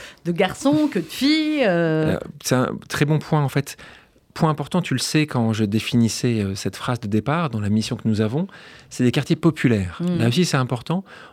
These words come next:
Speaker 2: On parle pas uniquement des quartiers, on parle pas des quartiers défavorisés. On aurait pu dire,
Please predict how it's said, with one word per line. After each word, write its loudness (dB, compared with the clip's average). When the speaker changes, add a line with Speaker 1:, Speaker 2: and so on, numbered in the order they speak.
Speaker 2:
On -4
parle 0
pas -2
uniquement -2
des -2
quartiers, -2
on -2
parle 0
pas 0
des -2
quartiers -6
défavorisés. 0
On 2
aurait 2
pu -12
dire, 0